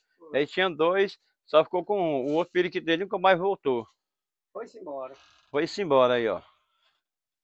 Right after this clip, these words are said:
Speaker 2: Aí, ó. Olha aí, ó. Isso aqui é o lourinho que ele cria dentro de novo, gente, viu?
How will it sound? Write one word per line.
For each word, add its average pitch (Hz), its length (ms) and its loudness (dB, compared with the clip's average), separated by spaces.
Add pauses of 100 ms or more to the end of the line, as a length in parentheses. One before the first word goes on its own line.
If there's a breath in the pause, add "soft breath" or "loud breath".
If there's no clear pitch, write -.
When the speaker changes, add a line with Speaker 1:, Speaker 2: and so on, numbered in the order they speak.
(120)
Speaker 2:
Aí, 123 260 -2
ó. 92 140 -6 (1800)
Olha 123 160 -4
aí, 113 180 -6
ó. 101 100 -14 (1160)
Isso - 160 -8
aqui 139 160 -2
é 160 40 8
o 165 40 4
lourinho 170 260 -2
que - 80 -4
ele 175 140 -2
cria 160 180 0
dentro 170 160 -2
de 202 80 -6
novo, 147 300 0
gente, 98 240 -14
viu? 147 280 -6